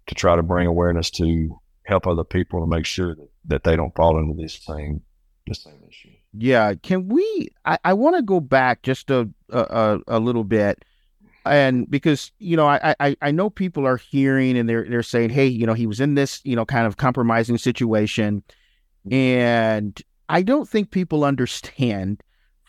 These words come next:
Speaker 2: how, or may not understand, if you or I were in that situation, right?
Speaker 1: Yeah.
Speaker 2: Think about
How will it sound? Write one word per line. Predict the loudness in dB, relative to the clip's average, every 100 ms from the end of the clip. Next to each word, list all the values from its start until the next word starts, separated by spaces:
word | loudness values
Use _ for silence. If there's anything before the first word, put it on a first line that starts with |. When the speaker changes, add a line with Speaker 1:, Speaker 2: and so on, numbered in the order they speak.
| _
Speaker 2:
how, | 0 2 4 4 2 0 -2
or | -2 0
may | 2 2
not | 0
understand, | 0 -4 -6 -6 -4 -4 -6 -12 _ _ _ _
if | 0 0 0
you | -2 2
or | 4 4
I | 4 2
were | 2 -2
in | 0 0
that | 0 -2
situation, | -4 -4 -2 -2 -2 -4 -8 -14 _ _ _
right? | 4 4 4 -4 _
Speaker 1:
Yeah. | _ _ _ _ _
Speaker 2:
Think | 2 2 2
about | 0 2 4 4 0